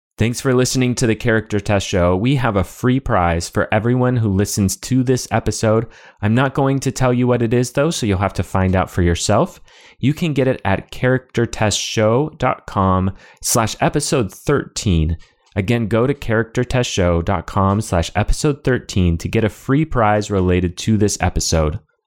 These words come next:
All right, Alice, it's time for our character test portion of the show.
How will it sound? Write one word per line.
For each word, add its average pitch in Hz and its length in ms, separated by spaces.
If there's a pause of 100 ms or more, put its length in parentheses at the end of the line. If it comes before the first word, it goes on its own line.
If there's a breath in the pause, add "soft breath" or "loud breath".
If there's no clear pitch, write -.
(120)
All 101 120
right, 110 220
Alice, 104 340
it's - 180
time 127 240
for 131 220
our 113 100
character 135 540
test - 340
portion 123 380
of 117 100
the 113 80
show. 113 420